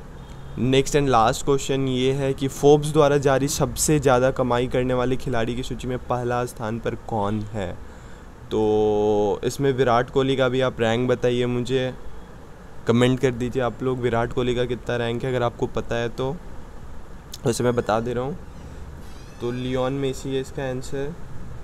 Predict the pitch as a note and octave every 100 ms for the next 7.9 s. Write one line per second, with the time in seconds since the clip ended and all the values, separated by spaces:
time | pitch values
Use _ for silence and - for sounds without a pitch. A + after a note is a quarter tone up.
0 | - - - - - - - - - A2
1 | A2 A2+ A2+ A#2 A#2 B2 C3+ - B2+ B2
2 | B2+ B2+ C#3 C3+ A#2+ A#2+ A#2+ A#2+ B2 B2+
3 | - B2 A2+ A#2+ B2 A2+ A2 G#2+ A2 C#3
4 | - - - - - - - - - -
5 | - - - - - - - - - -
6 | - - - - - - - - C3 B2
7 | B2 C3 C3 C3+ C3 C3+ D3 C#3